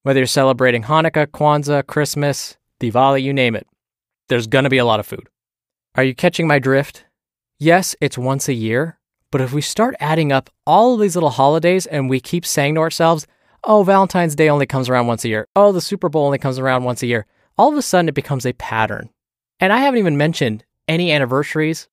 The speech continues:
or birthday celebrations or anything else in between. So what may seem like a rare occasion, when we look at the whole picture, starts to look like a real pattern of behavior.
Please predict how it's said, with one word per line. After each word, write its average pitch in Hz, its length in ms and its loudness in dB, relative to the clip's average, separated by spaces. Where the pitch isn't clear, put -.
or 127 120 0
birthday 123 380 0
celebrations 135 920 -2
or 170 160 -4
anything 190 500 -2
else 156 380 0
in 135 160 -2
between. 123 520 -4
So - 180 -4
what 170 160 2
may 185 160 -2
seem 247 320 -2
like 143 220 2
a 117 40 2
rare 110 220 2
occasion, 110 580 -2
when 120 100 -4
we 131 80 0
look 135 160 0
at 123 60 -2
the 117 80 0
whole 127 180 0
picture, 120 540 0
starts - 420 -2
to 175 100 0
look 143 240 -2
like 123 400 0
a 113 100 -2
real 117 240 -2
pattern 104 420 -2
of 92 120 -12
behavior. 98 480 -10